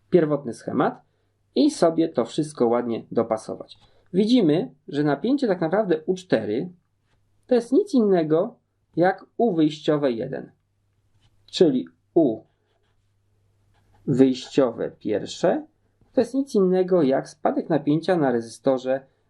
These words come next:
R cztery. Tu sobie możemy go rysować, U cztery. Czyli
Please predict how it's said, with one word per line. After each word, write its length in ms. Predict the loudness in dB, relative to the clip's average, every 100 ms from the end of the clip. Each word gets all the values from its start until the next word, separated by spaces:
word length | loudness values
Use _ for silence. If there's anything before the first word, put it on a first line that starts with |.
| -4
R 260 | 0 0 -4 _
cztery. 480 | -16 -6 -4 -2 -6 _
Tu 120 | -2
sobie 300 | 0 0 0
możemy 380 | -2 -2 -2 -2
go 300 | 0 -2 -2 _ _ _ -2
rysować, 600 | -2 0 0 0 -2 -2
U 240 | 0 0 -2 _ _ _ _ _ _ _ _ _ _ _ _ _ _ _ _
cztery. 580 | -12 -2 -2 0 -4 -6 -10 _ _ _ -20 -20 _ _ _ _
Czyli 440 | 2 2 4 0